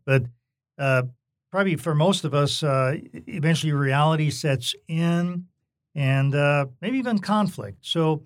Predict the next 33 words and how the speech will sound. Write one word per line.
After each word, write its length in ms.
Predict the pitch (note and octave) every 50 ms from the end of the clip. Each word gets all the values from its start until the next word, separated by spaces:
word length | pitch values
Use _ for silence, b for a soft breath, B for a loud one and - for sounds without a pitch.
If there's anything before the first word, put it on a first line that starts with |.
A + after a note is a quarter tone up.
| B B B B B B B
uh, 140 | - D3 D3
we 160 | D#3 E3 G#3 B3
encourage 540 | B3 G#3+ - - G3+ G#3 G#3 F3+ C3 B2
young 260 | D3 C#3 E3 F#3 G#3 G3+
couples 640 | - - D3 B2 A#2+ - B2+ B2+ B2+ B2+ B2+ - - -
to 160 | - - D#3
adopt 380 | D3 C#3+ D3+ C#3+ D3 - -
an 100 | - F3
approach 420 | D#3 D3+ D3+ - E3 D#3 D#3 D3+ -
to 80 | D#3
parenting 480 | C3+ B2 E3 E3 D#3+ D#3 D3 C#3+ C#3+ C#3
that 140 | C#3 C3+ C3
is 200 | C3+ C3+ B2 A2
hopeful 800 | - - - F3 A3 B3 A#3 - - C#3 A#2+ A#2+ B2+ C#3+ D3+ D3+ - _ _ _ _ _ -
and 240 | D3+ D3+ D3 C3 A#2+
positive, 960 | - - - E3+ F#3 G3+ G#3+ - - C3+ A#2+ A#2 A#2 B2 D#3+ - - - - _ b b b b b b b b b b b b _ -
uh, 300 | - B2+ B2 B2+ C3 C#3 C#3 -
but 120 | - D#3 D#3
also 320 | E3 G#3 G#3 F#3 - F3+
realistic. 680 | E3 D#3+ D#3+ D#3 D3+ C#3+ C#3+ D3 C#3+ - - G#2+ G2 - _ _ _ _ _ _ _ _ _ _ _ _ _ _ _ _ _ _ - - _ _ _ _ _ _
And 260 | - C3 B2 B2 B2 B2
we 100 | C3+ C#3
also 240 | D#3+ F#3+ G3+ -
encourage 580 | G3+ E3 - - D#3 D3+ D3+ D3+ D3 - - _
parents, 500 | - - D3 D3+ D3 C#3+ D3 D3 C#3+ -
especially 440 | - C3 - - G#3 G3+ - - D3
dads, 560 | C3+ B2+ C3+ C3 C3+ C3+ C3+ C3+ C3 B2+ - -
to 140 | - D3+ C3+
view 180 | C3 C#3 C#3 C3
parenting 400 | B2+ C#3+ C3+ C#3 C#3 C#3 C3 C3
as 100 | B2+ B2+
a 80 | C3
relationship 800 | A#2+ A#2 B2+ B2+ B2+ B2+ B2+ D3 C3 - - C3+ B2+ A#2 A2